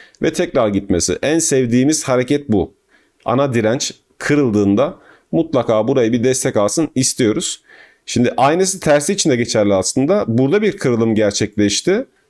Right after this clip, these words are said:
Normalde düşüş teyit edilecekse şuradan gelip geri dönmesi, aşağı inmesi teknik olarak mümkün. Fakat o kadar sert aşağı inmiş ki tekrar burayı teyit etmemiş. Bu da boğa sezonunun, pardon,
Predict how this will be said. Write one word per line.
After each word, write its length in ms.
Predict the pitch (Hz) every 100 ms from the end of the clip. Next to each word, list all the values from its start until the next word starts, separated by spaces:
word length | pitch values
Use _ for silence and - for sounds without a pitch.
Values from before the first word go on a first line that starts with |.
| _
Normalde 560 | 113 127 151 175 170 123
düşüş 380 | 123 190 -
teyit 260 | - 151 151
edilecekse 520 | 156 147 160 185 156
şuradan 500 | 135 - 170 165 156
gelip 320 | 151 151 135
geri 220 | 113 151 180
dönmesi, 560 | 160 127 110 107 90 -
aşağı 400 | 110 113 147 147
inmesi 400 | 147 127 113 107
teknik 360 | - 120 - 139
olarak 380 | 113 104 92 -
mümkün. 460 | 135 156 175 185 - - - _
Fakat 420 | - 131 180 175
o 140 | - 117
kadar 300 | 143 151 202
sert 360 | 196 - 156 -
aşağı 400 | 139 - 151 151
inmiş 220 | 175 208
ki 120 | 127
tekrar 380 | 131 143 151 139
burayı 260 | 147 156 -
teyit 440 | 139 156 - -
etmemiş. 520 | 131 - 85 67 -
Bu 180 | 123 156
da 240 | 160 170 - - - -
boğa 320 | 117 135 185
sezonunun, 600 | - 151 117 110 101 107
pardon, 500 | - 120 127 101 98